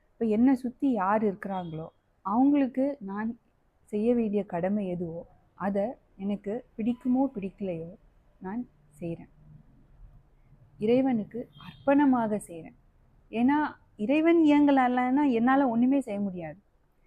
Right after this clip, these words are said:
என்னால, எனக்கு மூச்சு விடுறேன், இருதயம் துடிக்குது, நான் சாப்பிடுறேன், எதை நான் செய்றேன்னாலும் அங்க இறைவனுடைய தயையில தான் நான் செஞ்சுட்டு இருக்கேன். அவர் தயை பண்ணி எனக்கு வந்து மூச்சு காத்தா வந்து, மூச்சு நான் தூங்கும் போதும் மூச்சு விட்டுக்கிட்டு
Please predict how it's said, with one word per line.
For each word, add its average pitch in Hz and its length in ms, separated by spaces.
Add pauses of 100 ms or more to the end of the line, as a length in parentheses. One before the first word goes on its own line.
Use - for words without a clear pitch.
(140)
என்னால, 247 540 (100)
எனக்கு 185 280
மூச்சு 240 460
விடுறேன், 214 320
இருதயம் 226 460
துடிக்குது, 208 560
நான் 185 180 (120)
சாப்பிடுறேன், 220 640 (380)
எதை 214 400
நான் 294 240
செய்றேன்னாலும் 233 680 (280)
அங்க 208 500
இறைவனுடைய 226 1000
தயையில 220 440
தான் 240 260
நான் 220 160
செஞ்சுட்டு 175 360
இருக்கேன். - 260 (420)
அவர் 214 500
தயை 262 360
பண்ணி 277 520 (220)
எனக்கு 220 340
வந்து 208 180
மூச்சு 220 420
காத்தா 214 380
வந்து, 202 420 (240)
மூச்சு 226 360
நான் 208 160
தூங்கும் 233 280
போதும் 226 260
மூச்சு 214 300
விட்டுக்கிட்டு 190 480